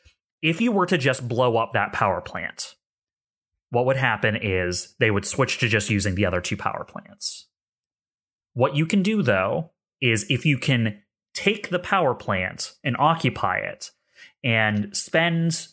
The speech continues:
you know, a, just a little bit of time putting some malicious code into it, you can have it basically wreak havoc on the operations of the base,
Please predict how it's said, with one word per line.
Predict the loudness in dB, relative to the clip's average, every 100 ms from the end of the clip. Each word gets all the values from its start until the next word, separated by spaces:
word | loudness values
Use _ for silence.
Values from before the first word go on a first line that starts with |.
| -2
you | 2
know, | 4 4 2 0
a, | 0 0
just | -2 0
a |
little | 0 2 2
bit | 0
of | -2
time | 0 2 4 2 -2 -8 -14 _ _ _ -6
putting | 0 0 0
some | -2 0 2 2 0 0 2
malicious | 4 4 2 0 -2
code | 0 2 2 0
into | -2 0 0 -2
it, | -4 -8 -10 _ _ -18 -10 0
you | 2 4
can | 2
have | 0 2 2 2 0
it | -2 0 0
basically | 2 2 2 2 2 2 2
wreak | 0 0 0
havoc | -2 0 2 2 0 -2 -2
on | 0 2
the | 2
operations | 0 0 0 0 0 0 0
of | 0
the | 0
base, | 0 -2 -4 -4 -6